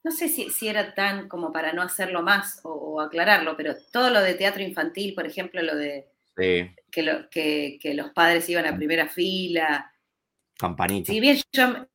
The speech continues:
Speaker 2: Proseguimos, proseguimos. Bueno, eh, acá
Speaker 1: Decía
Speaker 2: hay, decía
Speaker 1: Sí, decía que quizás los chistes que yo decía sobre teatro infantil, que yo me vestía de campanita y los,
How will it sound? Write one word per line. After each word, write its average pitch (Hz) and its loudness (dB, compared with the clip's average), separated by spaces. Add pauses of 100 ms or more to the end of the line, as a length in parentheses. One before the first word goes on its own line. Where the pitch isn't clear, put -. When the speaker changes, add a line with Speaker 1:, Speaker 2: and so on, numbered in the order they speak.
(120)
Speaker 2:
Proseguimos, 127 2
proseguimos. 127 -4
Bueno, 123 0
eh, 240 6
acá 277 10
Speaker 1:
Decía 214 8
Speaker 2:
hay, 262 0 (720)
decía 135 0
Speaker 1:
Sí, - -14 (140)
decía 285 0
que 190 0
quizás 185 4
los 156 -10
chistes 226 -8
que 185 -8
yo 196 -8
decía 190 0
sobre 151 -8
teatro 175 -2
infantil, 165 -4
que 160 -6
yo 165 -8
me 165 -2
vestía 165 -2
de 160 0
campanita 156 -2
y 151 2
los, 143 -2